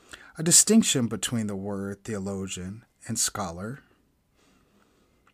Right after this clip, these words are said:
And I'll, I'll explain why. But theologian, there are five characteristics that I think are important for theologians.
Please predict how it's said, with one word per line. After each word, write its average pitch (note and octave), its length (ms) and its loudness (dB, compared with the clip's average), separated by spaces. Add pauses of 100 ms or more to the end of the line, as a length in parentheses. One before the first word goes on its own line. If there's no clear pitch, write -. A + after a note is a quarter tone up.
(1300)
And A#2+ 100 -2
I'll, A#2 220 -2 (220)
I'll A2+ 280 -2
explain A2 460 -4
why. G2+ 380 -4
But A#2+ 240 -2 (140)
theologian, C3 680 2 (1400)
there A2 100 -2
are - 20 -6
five A#2+ 360 4
characteristics G2 760 -4
that G2 180 -4
I F#2+ 100 -4
think G2 400 -10 (100)
are G#2+ 180 -4
important G#2 640 -10
for A2 340 -4
theologians. G2 760 -8